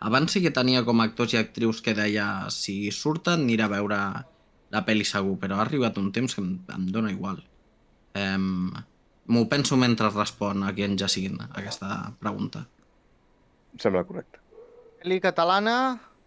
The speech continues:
Speaker 3: Pales. Ah,
Speaker 1: <laughs> Hòstia,
Speaker 3: no,
Speaker 1: la
Speaker 3: no.
Speaker 1: del tricicle, tio. Te'n
Speaker 3: Sí,
Speaker 1: vas
Speaker 3: tio.
Speaker 1: als noranta, eh?
Speaker 3: Sí, sí, sí. La, l'única pel·li que jo he rigut,
Speaker 1: O si no
Speaker 3: o
Speaker 1: pa-,
Speaker 3: que
Speaker 1: no parlen.
Speaker 3: Ja,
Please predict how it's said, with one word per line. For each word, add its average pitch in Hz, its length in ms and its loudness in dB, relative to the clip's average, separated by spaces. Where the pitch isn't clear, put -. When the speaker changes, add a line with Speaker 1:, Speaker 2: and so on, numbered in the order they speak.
Speaker 3:
Pales. 131 400 2
Ah, 139 920 2
Speaker 1:
<laughs> - 1400 -12
Hòstia, 170 220 4
Speaker 3:
no, - 60 8
Speaker 1:
la 226 60 8
Speaker 3:
no. 294 80 6
Speaker 1:
del 262 180 0
tricicle, 226 600 0
tio. 175 220 4
Te'n 135 200 2
Speaker 3:
Sí, 139 60 2
Speaker 1:
vas 165 100 4
Speaker 3:
tio. 196 80 6
Speaker 1:
als 185 140 4
noranta, 160 580 2
eh? 196 140 0
Speaker 3:
Sí, - 200 -2
sí, 196 220 -2
sí. 165 220 0
La, - 220 -16
l'única 233 440 6
pel·li 170 280 4
que 156 120 2
jo 175 120 6
he 208 80 6
rigut, 175 400 2
Speaker 1:
O 208 40 4
si 151 120 4
no 151 160 4
Speaker 3:
o 160 40 4
Speaker 1:
pa-, 160 120 -6
Speaker 3:
que 147 60 -2
Speaker 1:
no 147 100 4
parlen. 147 480 0
Speaker 3:
Ja, 170 400 4